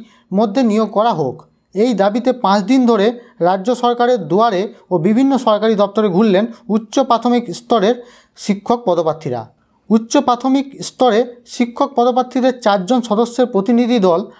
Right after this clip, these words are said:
আঠেরোই জানুয়ারি স্কুল সার্ভিস কমিশনের দপ্তরে গিয়ে চেয়ারম্যান, সেক্রেটারি ও অ্যাডভাইজারের সঙ্গে দেখা করেন। তাদের সঙ্গে আলোচনার পাশাপাশি নিজেদের দাবিপত্র পেশ করেন তারা।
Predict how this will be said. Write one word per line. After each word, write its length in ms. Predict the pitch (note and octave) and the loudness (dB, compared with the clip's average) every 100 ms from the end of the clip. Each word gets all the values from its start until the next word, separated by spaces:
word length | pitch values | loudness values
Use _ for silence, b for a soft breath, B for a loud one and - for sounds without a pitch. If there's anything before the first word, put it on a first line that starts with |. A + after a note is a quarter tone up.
| B | B
আঠেরোই 400 | F#3+ G#3 C4+ C4 | -2 0 0 2
জানুয়ারি 440 | G#3 G#3+ A#3 A#3+ G#3+ | 0 2 2 0 -2
স্কুল 260 | - - C4 | -6 -2 0
সার্ভিস 320 | C4 A#3+ A#3 A#3 | 2 0 -2 -4
কমিশনের 500 | G#3+ A3+ A#3 A3 D#3 | -2 -2 0 0 0
দপ্তরে 400 | G3 G3+ A#3+ A#3 | -2 0 0 0
গিয়ে 220 | F3 E3+ G#3+ B B | 0 -2 -4 B B
চেয়ারম্যান, 480 | - A3+ A#3 A#3 B3+ | 0 2 2 2 -2
সেক্রেটারি 580 | B3 - G3 A#3 A#3 A#3+ G#3 | -2 -2 0 2 2 0 0
ও 60 | F#3 | 0
অ্যাডভাইজারের 680 | F3 F#3+ F#3+ B3 B3 B3+ B3 | 0 0 2 0 2 0 0
সঙ্গে 180 | A#3+ A#3 | 2 2
দেখা 240 | F#3+ E3+ E3+ | 2 0 -4
করেন। 260 | C#3 A#2+ A2 b b b b - | -6 -8 -12 b b b b -2
তাদের 240 | G3 A#3+ C4 | -2 0 -2
সঙ্গে 200 | C4+ C4 F#3 | 0 0 2
আলোচনার 440 | G3+ A#3+ B3 B3 | 0 2 0 2
পাশাপাশি 500 | A#3+ G3 B3 A#3 A3+ G#3 B B | 0 0 2 0 0 -4 B B
নিজেদের 500 | D#3+ F3+ G3+ B3+ C4 | 0 2 2 2 2
দাবিপত্র 500 | E3 F3 A#3 B3 B3 B3+ | 2 -2 0 -2 -2 -4
পেশ 220 | B3 A3+ A3+ | -2 -4 -2
করেন 260 | G#3 G#3 | -2 -2
তারা। 260 | G3+ D3+ A#2 | 0 -2 -2